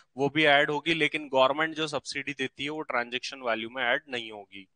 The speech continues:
ये सारे adjustment करने के बाद में हम यूं कह सकते हैं कि ये चीजें ऐड होती है। ये summary हो गया। टीटीईआईएस, पहले टी का मतलब क्या था?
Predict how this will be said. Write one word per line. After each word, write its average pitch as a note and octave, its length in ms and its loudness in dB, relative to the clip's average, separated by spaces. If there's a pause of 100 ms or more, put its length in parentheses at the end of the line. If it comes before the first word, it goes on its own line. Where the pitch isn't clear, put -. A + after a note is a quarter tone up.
(680)
ये F3 120 6
सारे F3 300 10
adjustment F3 600 4
करने E3 320 4
के E3+ 140 0
बाद D3 280 6
में D3 180 -2 (360)
हम D#3 140 -2
यूं F3 140 0
कह D#3 200 4
सकते E3 320 -4
हैं E3 80 0
कि F3 80 0
ये D#3+ 320 6
चीजें E3+ 420 2 (120)
ऐड C3 220 4
होती G2+ 320 -8
है। F#2 200 -16
ये C3+ 80 0
summary A#2+ 380 -4
हो G2 120 -8
गया। F2+ 180 -12 (540)
टीटीईआईएस, F#3+ 1300 2 (140)
पहले E3+ 280 8
टी G3 180 0
का G3+ 140 4
मतलब G3 380 2
क्या F#3+ 140 8
था? G#3 320 0